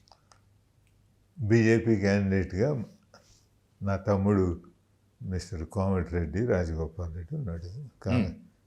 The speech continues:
Speaker 1: కాంగ్రెస్ నుంచి రిజైన్ చేసిపోయి చేశాడు. మా కాంగ్రెస్ పార్టీ తరఫున
Speaker 2: శ్రవంతి.
Speaker 1: మాకు, నా కుటుంబ సభ్యురాలు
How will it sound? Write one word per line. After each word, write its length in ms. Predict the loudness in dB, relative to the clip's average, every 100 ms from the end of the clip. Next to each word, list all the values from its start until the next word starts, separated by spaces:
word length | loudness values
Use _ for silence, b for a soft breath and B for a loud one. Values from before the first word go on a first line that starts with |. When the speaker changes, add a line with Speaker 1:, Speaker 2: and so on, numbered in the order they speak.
| _ -2
Speaker 1:
కాంగ్రెస్ 400 | 0 0 -2 -2
నుంచి 260 | -2 -2
రిజైన్ 380 | -2 -2 -2 -4
చేసిపోయి 720 | -6 -10 -12 -10 -6 -6 -8 -12
చేశాడు. 400 | -14 -14 -16 -18 _ _ _ _ _ _ 4
మా 160 | 6
కాంగ్రెస్ 560 | 8 6 6 4 2 2
పార్టీ 300 | 2 2 2
తరఫున 500 | 2 0 -2 -4 -6 -12 _ _ _ _ _ _ -20 -20 _ _ _ _ _ _ _ _ _ _ _
Speaker 2:
శ్రవంతి. 300 | 2 4 6
Speaker 1:
మాకు, 640 | 8 8 8 2 0 0 -6 -16 _ _ _ _ _ _ _ _ _ _ -16 -8 -8 -8 _ -6
నా 120 | 0
కుటుంబ 460 | 0 2 4 4 4
సభ్యురాలు 920 | 4 4 4 4 4 2 0 -2 -4